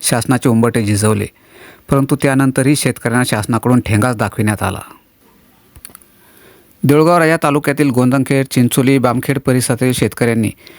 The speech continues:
विमा कंपनीकडे रीतसर विम्याची रक्कम भरली होती. सव्वीस नोव्हेंबर दोन हजार तेवीस रोजी या परिसराला अवकाळी पाऊस व गारपिटीचा तडाखा बसला होता. त्यामध्ये देऊळगाव या तालुक्यातील छत्तीस हजार हेक्टर पेरणी क्षेत्रावरील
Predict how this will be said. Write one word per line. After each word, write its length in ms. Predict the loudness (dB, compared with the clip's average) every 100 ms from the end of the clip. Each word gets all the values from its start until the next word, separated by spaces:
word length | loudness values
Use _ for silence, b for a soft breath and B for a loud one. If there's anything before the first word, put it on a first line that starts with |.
| B 2
विमा 240 | 4 4
कंपनीकडे 640 | 2 0 2 2 2 0 2
रीतसर 440 | 0 0 0 2
विम्याची 360 | 2 2 2 -2
रक्कम 300 | -2 0 0
भरली 260 | 0 0
होती. 280 | 0 -2 -8 -10 _ _ b b b b -2
सव्वीस 360 | 2 4 4
नोव्हेंबर 380 | 4 4 4 2
दोन 220 | 2 2
हजार 180 | 2 0 0
तेवीस 280 | 2 2 2
रोजी 280 | -2 -4 -4 -2
या 100 | -2
परिसराला 600 | 0 -2 0 -2 0 0
अवकाळी 360 | 0 0 -2
पाऊस 380 | 0 0 0 -2
व 160 | -2 -2
गारपिटीचा 600 | -2 -4 -4 -4 -2 -2 -2
तडाखा 320 | -2 -2 -2
बसला 300 | -2 -2 -4
होता. 260 | -4 -6 -10 _ _ B B B B B -2
त्यामध्ये 340 | 2 4 2
देऊळगाव 300 | 2 2 4
या 80 | 2
तालुक्यातील 520 | 0 -2 -2 -4 -4 -4
छत्तीस 320 | -6 -2 0 2
हजार 200 | 0 0
हेक्टर 260 | -2 -2 0
पेरणी 240 | 0 2 0
क्षेत्रावरील 580 | 0 -2 0 0 -2